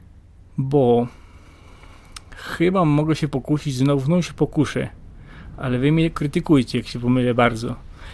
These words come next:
Jak się pomylę trochę, to nie krytykujcie mocno, ale jak się <laughs> pomylę bardzo, to powiedzcie. Y, wydaje mi się, że w Polsce na liturę-, na literaturę,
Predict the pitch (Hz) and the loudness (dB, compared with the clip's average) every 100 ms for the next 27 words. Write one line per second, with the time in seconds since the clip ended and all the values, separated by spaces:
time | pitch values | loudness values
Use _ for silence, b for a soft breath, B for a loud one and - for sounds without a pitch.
0 | B 143 165 156 180 196 185 208 208 208 | B 0 2 2 4 2 2 2 4 2
1 | 185 190 165 135 117 117 - 123 123 - | 0 0 -2 -4 -2 -2 0 -2 -2 -6
2 | 139 - B B B 135 135 - 160 175 | -8 -10 B B B -4 -4 -2 2 2
3 | 151 156 139 143 143 135 135 131 120 - | 2 0 0 0 -2 -2 -2 0 -2 -4
4 | - B B B - 139 - - - 151 | -6 B B B -4 -2 -2 -6 -6 -2
5 | 156 208 233 208 180 180 151 - - - | 2 4 4 4 2 2 2 -2 -14 -20
6 | - - - - - - - 175 208 - | -20 -20 -20 -20 -16 -14 -2 0 0 -2
7 | - 208 233 226 170 170 151 185 196 202 | 0 0 2 2 2 2 0 0 0 0
8 | - 156 160 156 170 160 156 190 190 214 | 0 2 2 2 0 0 0 -2 0 0